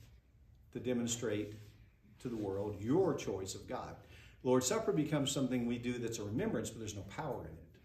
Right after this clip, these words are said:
We do it because we're told to, or we're just remembering. I have a document on my computer that, that goes through, uh, infant baptism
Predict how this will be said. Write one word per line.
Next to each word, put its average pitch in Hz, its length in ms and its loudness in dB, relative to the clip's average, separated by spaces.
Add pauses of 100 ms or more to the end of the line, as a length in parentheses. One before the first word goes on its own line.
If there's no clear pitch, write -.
(220)
We 123 60 0
do 135 120 6
it - 60 2
because 123 220 -4
we're - 60 -12
told 165 300 -4
to, - 40 -14 (1040)
or 120 80 -2
we're 120 40 -2
just 123 200 -4
remembering. 123 460 -2 (600)
I - 80 2
have 175 100 6
a 127 60 2
document 147 420 4
on 120 60 0
my 131 80 2
computer - 540 0 (580)
that, 117 280 0 (180)
that 123 200 0
goes 156 460 4
through, 127 480 2 (440)
uh, 104 480 -2 (120)
infant 165 240 4
baptism 107 640 0